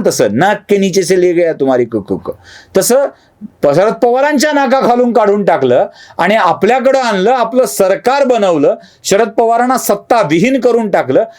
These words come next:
हा खेळ बिघडत चाललाय. हे लक्षात आल्यावर पवारांनी चिडक्या जावेप्रमाणे नंदेला, नंदेच्या रागारागात लेकरं बडवायला सुरुवात केली.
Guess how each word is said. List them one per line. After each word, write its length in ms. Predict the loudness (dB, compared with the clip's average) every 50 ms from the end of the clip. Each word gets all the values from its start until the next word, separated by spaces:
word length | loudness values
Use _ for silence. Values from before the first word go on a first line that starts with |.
| _ -2 -2
हा 80 | -2 -2 -4
खेळ 240 | -2 0 0 0 0
बिघडत 400 | 0 0 0 0 2 2 0 0
चाललाय. 440 | -2 -2 0 0 2 2 0 0 -2 -4 _ _ _ 0
हे 60 | 0 0
लक्षात 500 | 2 0 0 -2 0 0 0 0 0 0
आल्यावर 400 | 0 2 2 2 2 2 0 -2 -4 -8 _ _ _ _
पवारांनी 640 | 0 2 2 2 2 2 0 0 0 -2 -2 -2 -4 -4 -8 -14 -20 _ _ -4
चिडक्या 520 | -2 0 0 0 -2 0 0 0 2 2 0 0 -2 -2 0
जावेप्रमाणे 600 | 0 0 0 0 0 0 0 0 0 0 0 0 0 -2 -4 -10 -16 -6 -2
नंदेला, 520 | 0 0 2 2 2 2 2 2 2 0
नंदेच्या 540 | 0 0 0 0 2 2 0 0 0 0 0
रागारागात 500 | 2 2 0 2 2 2 2 2 0 0 -2 -6 -12 _ _ 0
लेकरं 300 | 0 0 2 2 2 2
बडवायला 300 | 2 2 2 2 0 0
सुरुवात 260 | 0 0 0 0 -2
केली. 240 | -2 -6 -12 -18